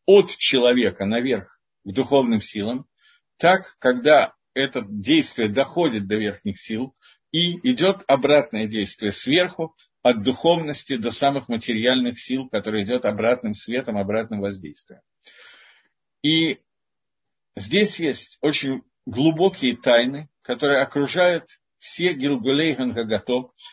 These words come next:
все виды гилгулим кругов, которыми определяется Гангага, э, управление Всевышнего миром со всем, что было и со всем, что будет.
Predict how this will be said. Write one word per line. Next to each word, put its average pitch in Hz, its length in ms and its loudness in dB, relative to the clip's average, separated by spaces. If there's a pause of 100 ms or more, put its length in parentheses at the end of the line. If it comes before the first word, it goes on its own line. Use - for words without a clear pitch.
(120)
все - 260 0
виды 156 340 2
гилгулим 143 680 -2
кругов, 175 540 2 (400)
которыми 123 720 0 (220)
определяется 131 920 0
Гангага, 117 720 0 (560)
э, 104 440 0 (120)
управление 139 720 0
Всевышнего 104 720 -4
миром 156 440 -4 (280)
со - 240 -2
всем, 185 480 -4
что - 300 -4
было 156 420 -2
и 127 80 -10
со 123 160 -6
всем, 127 280 -4
что 120 200 -8
будет. 95 320 -10